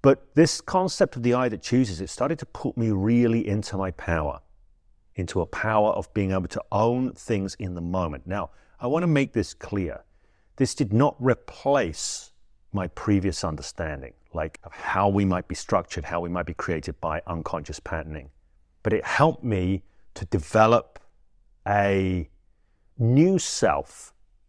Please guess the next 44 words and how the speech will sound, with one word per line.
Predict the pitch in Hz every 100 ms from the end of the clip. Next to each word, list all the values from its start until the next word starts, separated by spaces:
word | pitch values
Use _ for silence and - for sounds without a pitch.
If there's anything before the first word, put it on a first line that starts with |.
| _
that | 127
was | 120 131
able | 127 120
to | - 120
more | 110 135 151 -
clearly | - 147 165 165 139 107
connect | - 104 107 -
with | 87 -
choice | - 87 69 -
and | 90 -
find | 92 90 85
choice | - 76 - -
and | 78
power. | - 80 67 - - -
I | 120
often | 170
call | 160 147
this | 113
the | 107
transcendent | - - 104 104 95 98 92 78
self, | - 101 71 64 - _ - - _ _ _ _ - _ -
right? | 76 76 -
I'll | 110
share | - 170 135
this | 98 -
here. | 90 69
I |
have | 92 113
a |
model | 131 123 113
I |
call | 95 92
the |
trance | 87 - 98 92 -
and | 80
transcendence | - 92 80 - 87 76 67 -
model, | 78 69 50 - - _ - _
right? | 76 73 76 - _ -
Because | 92 80
I'm | 87
English, | 95 87 -
I |
say | - 82
trance, | - 104 92 92 -